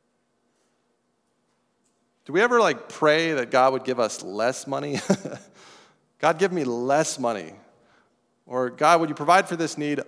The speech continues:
only if it will, like, increase my love for you? If this is gonna take me away from you, don't give me more money.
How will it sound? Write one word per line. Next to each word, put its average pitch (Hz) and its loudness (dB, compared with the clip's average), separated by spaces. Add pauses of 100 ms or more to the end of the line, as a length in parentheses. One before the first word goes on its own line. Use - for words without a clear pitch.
(220)
only 247 2
if 175 -2
it 165 -2
will, 135 0
like, 123 -6
increase 160 -2
my 117 0
love 113 -4
for 101 -6
you? 78 -10 (440)
If - -20
this 185 -4
is 185 -8
gonna 185 2
take 175 -6
me 156 -6
away 120 -4
from 160 -12
you, 151 -12
don't 131 -6
give 131 -10
me 117 -10
more 110 -8
money. 98 -6